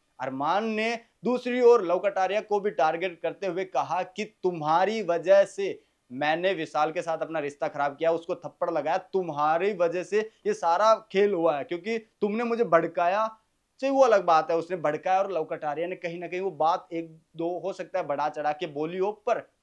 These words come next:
उसकी वजह से, अ, अरमान मलिक भड़का और विशाल को थप्पड़ लगा, तो वो सॉरी तो नहीं बोल रहा एक तरह से, पर कहीं ना कहीं उसको गिल्टी फील हो रहा है कि मैंने कहीं ना कहीं गलत किया है।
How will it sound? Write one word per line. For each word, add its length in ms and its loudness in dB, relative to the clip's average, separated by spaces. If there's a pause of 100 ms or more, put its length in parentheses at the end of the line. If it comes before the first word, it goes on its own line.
(380)
उसकी 320 -6
वजह 260 4
से, 260 4 (480)
अ, 40 -2
अरमान 440 0
मलिक 260 -2
भड़का 400 0
और 220 0
विशाल 320 -2
को 100 -4
थप्पड़ 360 -8
लगा, 300 -2
तो 480 0 (160)
वो 60 2
सॉरी 360 6
तो 100 2
नहीं 160 2
बोल 220 2
रहा 120 2
एक 160 -2
तरह 140 2
से, 140 -2
पर 500 -2 (360)
कहीं 160 -2
ना 100 -4
कहीं 240 4
उसको 300 -4
गिल्टी 340 -2
फील 160 -6
हो 140 0
रहा 100 2
है 60 2
कि 160 -6
मैंने 260 -4
कहीं 220 -6
ना 100 -8
कहीं 320 -10
गलत 300 -2
किया 180 -4
है। 240 -8